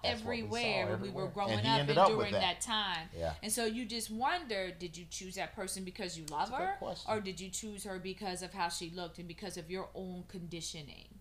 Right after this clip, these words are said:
Speaker 1: Yeah, we
Speaker 2: You
Speaker 1: weren't,
Speaker 2: know?
Speaker 1: right. So we weren't, while we weren't there, there's obviously the possibility that that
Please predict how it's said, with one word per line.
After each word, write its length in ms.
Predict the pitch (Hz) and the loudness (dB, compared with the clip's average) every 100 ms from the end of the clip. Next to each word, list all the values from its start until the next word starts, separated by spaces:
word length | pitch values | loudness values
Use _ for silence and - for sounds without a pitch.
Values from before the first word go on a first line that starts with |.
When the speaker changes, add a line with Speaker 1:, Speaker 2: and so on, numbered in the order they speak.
| - - | -18 -14
Speaker 1:
Yeah, 100 | 71 62 71 | -12 -10 -2
we 100 | 113 | 2
Speaker 2:
You 60 | |
Speaker 1:
weren't, 140 | 127 190 | 2 0
Speaker 2:
know? 80 | - - - - - | -6 -18 -20 -20 -8
Speaker 1:
right. 180 | 76 - | -8 -8
So 100 | - | 0
we 160 | 117 147 | 4 6
weren't, 260 | 135 120 113 - - - | 6 4 0 -10 -18 4
while 220 | 98 95 | 6 6
we 80 | 98 | 2
weren't 400 | 101 120 85 85 | 2 2 0 0
there, 280 | 117 123 | 2 2
there's 720 | 113 92 98 92 92 87 - - - - - - - - - | 2 0 2 2 -2 -6 -10 -14 -18 -20 -20 -20 -20 -20 2
obviously 480 | 107 123 95 - 87 | 6 6 4 -2 -6
the 80 | 76 | -4
possibility 720 | - 82 - 76 90 82 - | 0 0 -2 -2 -2 -2 -6
that 160 | 71 69 | -8 -4
that 220 | 78 | -4